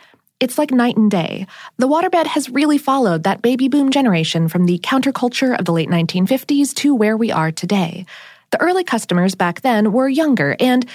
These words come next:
today it's almost entirely the opposite.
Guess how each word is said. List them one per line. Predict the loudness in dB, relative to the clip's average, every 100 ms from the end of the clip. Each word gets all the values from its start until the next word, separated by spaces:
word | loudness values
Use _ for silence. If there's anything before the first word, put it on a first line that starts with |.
| -12
today | 0 2 2 0
it's | -4 0
almost | 0 0 0
entirely | -2 0 0 0 0
the | -2 -2
opposite. | -4 -4 -10 -10